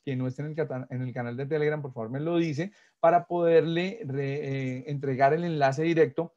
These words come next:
al canal de la tribu. Ojo, hay muchas tribus que estoy mentoreando en este momento, pero la, eh, la de la tribu Persuasores puntualmente, porque es ahí donde estoy compartiendo directamente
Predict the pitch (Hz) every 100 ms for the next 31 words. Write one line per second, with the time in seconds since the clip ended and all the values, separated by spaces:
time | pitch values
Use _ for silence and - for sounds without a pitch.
0 | _ 139 135 131 123 143 160 131 - 170
1 | 165 113 - 160 143 - _ - 135 151
2 | 165 185 185 190 190 170 151 143 143 160
3 | 151 131 131 143 156 160 135 123 156 202
4 | _ _ - 170 185 185 190 202 - 156
5 | 147 135 139 143 143 139 147 180 196 175
6 | 180 - 143 165 170 175 170 139 135 147
7 | 170 156 208 156 131 143 135 160 175 185
8 | 175 - 151 147 143 135 139 156 131 143
9 | 143 160